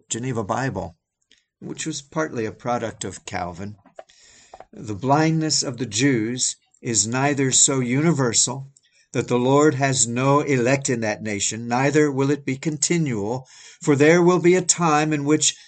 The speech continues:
they also will effectually embrace that which they now so stubbornly and for the most part reject and refuse." John Calvin.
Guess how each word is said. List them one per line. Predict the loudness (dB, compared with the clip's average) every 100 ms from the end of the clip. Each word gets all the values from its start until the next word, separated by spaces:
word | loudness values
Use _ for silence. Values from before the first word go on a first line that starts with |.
| -4
they | -2 4
also | 6 6 6 4 4 2
will | 2 2 2
effectually | 0 -2 -2 -2 0 -2 -2 -2 -2 -2 -6 -8
embrace | -8 -6 0 2 4 2 0
that | -2 -2 -2 -6
which | -8 -6 -4
they | -4 -6
now | -6 -6 0
so | 2 2 0
stubbornly | 4 6 4 2 -6 -6 -10 -10 -10 -12 _ -14
and | -12
for | -8
the | -6
most | 0 2 2 0
part | -6 -8 -8 _ -6
reject | -4 -2 -4 -4 -10
and | -10 -8
refuse." | -8 -8 -6 -6 -6 -8 -10 -10 -18 _ _ _ -10
John | -8 -8
Calvin. | -8 -10 -10 -14 -18